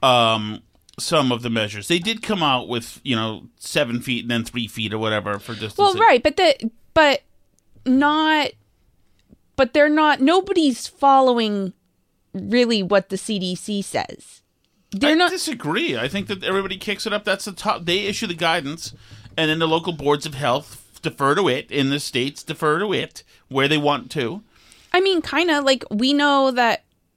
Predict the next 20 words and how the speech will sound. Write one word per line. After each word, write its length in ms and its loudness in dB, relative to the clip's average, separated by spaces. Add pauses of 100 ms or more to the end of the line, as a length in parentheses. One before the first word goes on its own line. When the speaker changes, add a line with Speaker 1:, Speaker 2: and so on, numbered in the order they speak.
(420)
Speaker 2:
covid 400 2
doesn't 280 0
spread 280 0
on 180 0
surfaces. 640 -4
We've 160 -2
known 220 0
that 180 0
for 120 -4
a 60 0
long 320 0
time, 360 -2
Speaker 1:
Right. 100 2
Speaker 2:
and 100 -6
places 380 -4
are 100 -4
still 260 0
weirdly 440 -2
disinfecting 920 -8
things. 460 -12